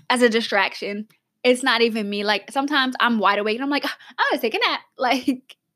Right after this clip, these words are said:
I need to remove the, all the distractions. I need to go out and work sometimes, but I, sometimes I just don't be wanting to get out of the house. It's cold, you know, but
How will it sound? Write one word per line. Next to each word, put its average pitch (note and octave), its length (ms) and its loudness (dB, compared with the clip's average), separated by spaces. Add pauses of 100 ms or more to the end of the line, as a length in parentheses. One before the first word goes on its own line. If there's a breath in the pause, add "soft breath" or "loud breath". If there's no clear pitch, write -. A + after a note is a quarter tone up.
(120)
I C4 140 2
need D#4 140 -2
to D4 60 6
remove B3 380 2
the, A3 100 4
all B3 200 4
the A#3 100 2
distractions. A#3 580 0
I C4 140 2
need F#4+ 180 4
to A#3 120 0
go G#3+ 280 2
out G#3+ 280 2 (440 loud breath)
and B3+ 160 -2
work A#3 280 0
sometimes, B3 420 -2
but - 100 0
I, A#3+ 60 -2
sometimes F#4+ 380 -6
I C#4 100 -4
just C#4+ 160 -12
don't A3+ 180 -6
be G#3 120 -6
wanting G3+ 260 -10
to F3+ 60 -10
get F3+ 160 -12
out F#3+ 160 -12
of G#3 80 -14
the - 100 -20
house. A#3 420 -2
It's - 140 -8
cold, D#4 720 -4
you D4 80 -8
know, C#4+ 520 -6 (340 loud breath)
but C#4+ 240 4